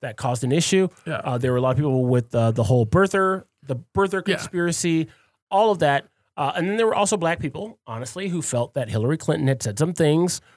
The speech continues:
Speaker 1: when she was first lady, talking about
Speaker 2: Right.
Speaker 1: super predators and things like that.
Speaker 2: Right, right.
Speaker 1: So I'm not saying that the, whether you're Republican or Democrat, things are not perfect for black
Speaker 2: Right.
Speaker 1: people either way. Uh,
Speaker 2: No.
Speaker 1: and so,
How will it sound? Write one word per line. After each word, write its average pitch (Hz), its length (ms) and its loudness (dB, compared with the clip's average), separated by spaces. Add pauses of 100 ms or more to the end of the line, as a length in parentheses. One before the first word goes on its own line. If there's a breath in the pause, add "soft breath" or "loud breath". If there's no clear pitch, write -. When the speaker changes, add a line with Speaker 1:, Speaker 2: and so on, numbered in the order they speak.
Speaker 1:
when 117 240 0
she 110 280 -2
was 139 440 0
first 190 260 0
lady, 170 400 2
talking 123 320 -2
about 131 120 -2
Speaker 2:
Right. 151 60 -4
Speaker 1:
super 170 360 -2
predators 165 520 2
and 156 120 0
things 156 180 0
like 220 160 -2
that. 160 240 0 (180)
Speaker 2:
Right, 165 220 -6
right. - 40 -6
Speaker 1:
So 160 280 2
I'm 151 160 -4
not 185 140 -2
saying 214 160 2
that 190 140 -6
the, 147 580 0 (100)
whether 156 300 0
you're 147 100 0
Republican 190 400 2
or 196 100 2
Democrat, 156 640 -2
things 151 220 -2
are 143 60 0
not 135 200 -2
perfect 185 360 -4
for 160 120 -4
black 139 260 -2
Speaker 2:
Right. 165 80 -4
Speaker 1:
people 139 200 -4
either 123 220 0
way. 131 220 -2 (380 soft breath)
Uh, 123 140 -2
Speaker 2:
No. 123 80 -4
Speaker 1:
and 127 180 -2
so, 131 340 0